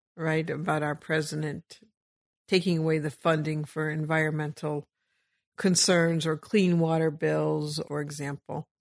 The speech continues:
The thing is, is that it doesn't stop any individual, corporation, or person from still cleaning the environment or still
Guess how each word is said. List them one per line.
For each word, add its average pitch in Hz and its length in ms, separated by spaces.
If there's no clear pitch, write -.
The 196 300
thing 339 340
is, 196 240
is 180 340
that 165 360
it 185 220
doesn't 233 440
stop - 800
any 233 440
individual, 165 1000
corporation, 160 1200
or 147 180
person 151 760
from 165 480
still 196 540
cleaning 156 380
the 151 140
environment 143 800
or 156 100
still 180 600